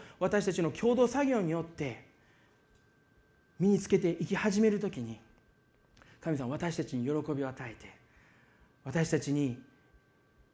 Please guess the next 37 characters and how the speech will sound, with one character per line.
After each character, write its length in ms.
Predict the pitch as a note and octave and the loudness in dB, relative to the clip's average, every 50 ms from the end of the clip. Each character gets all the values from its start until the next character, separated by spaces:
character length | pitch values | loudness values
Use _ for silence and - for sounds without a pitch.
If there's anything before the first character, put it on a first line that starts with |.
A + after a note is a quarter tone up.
| _ _ _ _ _ - - _ _ _ _ _ - | _ _ _ _ _ -20 -20 _ _ _ _ _ -6
興 280 | - - G#3+ G#3+ G#3 | 2 6 8 8 8
奮 180 | F#3+ F#3 F#3+ F#3+ | 6 6 4 2
を 60 | F3 | 0
与 200 | D#3+ E3 C#3 C#3 | -2 -4 -6 -8
え 40 | A2+ | -8
て、 160 | - - - - - - - - _ _ _ _ _ _ _ - - - _ _ | -10 -14 -18 -20 -20 -20 -20 -20 _ _ _ _ _ _ _ -20 -20 -20 _ _
そ 100 | - D3+ | -6 -4
れ 40 | D3 | -2
私 220 | E3 G#3+ G#3+ G#3+ | -2 -2 -2 -4
た 60 | - D#3+ | -4 -4
ち 80 | - | -4
を 20 | - - - - | -4 -6 -4 -2
生 100 | - A#3 - | -2 0 2
き 180 | - C#4+ C4+ | 4 4 4
生 0 | |
き 100 | - - | 2 2
と 120 | - F#3+ D3+ | -2 -2 -2
し 160 | - - - | -2 -4 -2
て 320 | - C#3+ A#2+ G2+ G2 - - - _ _ _ _ _ _ _ _ _ _ _ _ _ | -2 -2 -2 -2 -4 -10 -18 -20 _ _ _ _ _ _ _ _ _ _ _ _ _
生 60 | - D#3+ | -10 -8
き 120 | - D#3+ | -4 -4
る 60 | C#3+ C3+ | -4 -4
こ 100 | C#3 C#3 | -4 -6
と 100 | C3+ A#2 | -6 -6
が 80 | A2+ | -6
で 80 | A2 A2+ | -6 -8
き 80 | A2 | -8
る 60 | A2 A2+ | -10 -12
ん 60 | G#2 | -12
で 60 | G2+ | -4
す。 60 | - | 2
そ 100 | - B3 | 2 4
し 120 | A#3 - - | 4 4 2
て 80 | A#3+ | 0
で 100 | G3 G3 | 0 0
す 120 | - - - | -2 -4 -8
ね、 200 | A#2+ G#2+ - | -10 -10 -12